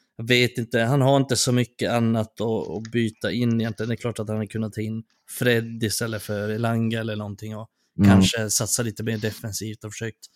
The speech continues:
Speaker 1: stänga matchen på ett helt annat sätt. Men jag är mest inne på att vi hade jävligt otur i den matchen och kollar man på, liksom, så här expected goals och all statistik så, så kan man ju se det också, att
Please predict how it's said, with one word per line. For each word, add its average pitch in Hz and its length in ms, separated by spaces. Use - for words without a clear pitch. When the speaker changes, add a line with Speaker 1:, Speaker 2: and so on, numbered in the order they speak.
Speaker 1:
stänga 127 320
matchen 120 280
på 117 60
ett 113 120
helt 113 220
annat 107 260
sätt. - 340
Men 113 260
jag 139 140
är 160 40
mest 175 260
inne 151 180
på 143 100
att 123 200
vi 143 260
hade 147 140
jävligt 131 280
otur 139 480
i 120 40
den 120 180
matchen 123 460
och 123 220
kollar 127 220
man 131 160
på, 123 280
liksom, 120 280
så 123 80
här 123 80
expected 120 460
goals 123 420
och 131 60
all 117 120
statistik 123 720
så, 120 340
så 123 80
kan 123 160
man 123 100
ju 117 60
se 127 260
det 127 120
också, 127 300
att 120 80